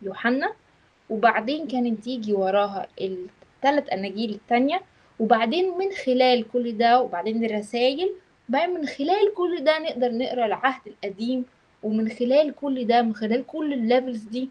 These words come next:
نقدر ال-، دول يكشفوا لنا عن العهد القديم كانت إيه المينينج اللي وراه. لأن إحنا إذا بس قرينا العهد القديم مجرد من المستوى التاريخي أو من المستوى الحرفي هنلاقي،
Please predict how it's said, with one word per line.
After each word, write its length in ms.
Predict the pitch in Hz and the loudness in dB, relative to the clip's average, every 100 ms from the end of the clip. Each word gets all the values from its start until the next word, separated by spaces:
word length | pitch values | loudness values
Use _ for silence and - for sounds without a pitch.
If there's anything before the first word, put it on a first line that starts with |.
| _ | _
نقدر 420 | 254 226 220 202 - _ _ | -10 -2 0 -2 -6 _ _
ال-، 240 | 202 190 196 202 | -8 -6 -8 0
دول 240 | 254 247 | 2 2
يكشفوا 400 | 226 - 214 269 | -4 -8 -2 0
لنا 200 | 262 233 | 2 2
عن 320 | 190 226 254 | 0 0 0
العهد 420 | 202 190 262 240 | 0 2 0 0
القديم 540 | 208 - 196 220 240 226 - _ _ - | -8 -8 -4 0 0 0 -6 _ _ 0
كانت 320 | 262 262 254 - | 2 2 0 -2
إيه 320 | 269 262 240 196 | -2 -2 -4 -8
المينينج 680 | 202 208 311 330 285 208 | -4 -2 -2 0 2 2
اللي 160 | 190 185 | 0 0
وراه. 420 | 180 180 185 175 - _ _ _ _ _ | 0 0 0 -2 -6 _ _ _ _ _
لأن 460 | - 285 339 330 - _ _ | -4 0 -2 -2 -10 _ _
إحنا 180 | 240 254 | -4 -2
إذا 260 | 254 262 262 | -2 4 6
بس 360 | 330 - - | 6 2 2
قرينا 420 | - 220 240 247 | 4 4 4 2
العهد 380 | 208 208 240 233 | 0 -2 -4 -6
القديم 520 | 214 202 196 214 220 | -8 -8 -4 -2 0
مجرد 360 | 208 240 320 277 | 2 2 4 4
من 120 | 214 | 0
المستوى 720 | 208 208 208 - - 370 415 | -6 -8 -10 -10 0 0 2
التاريخي 600 | 294 - 226 269 262 - | -2 -6 -8 -8 -10 -12
أو 180 | - 269 | -4 -4
من 100 | 254 | -2
المستوى 480 | 214 196 - 247 233 | -6 -10 -6 -4 -2
الحرفي 560 | 226 247 254 - 247 247 _ _ _ - | -4 -4 -6 -6 -10 -10 _ _ _ -10
هنلاقي، 720 | 226 226 240 277 262 240 240 | -4 -2 0 0 0 -8 -12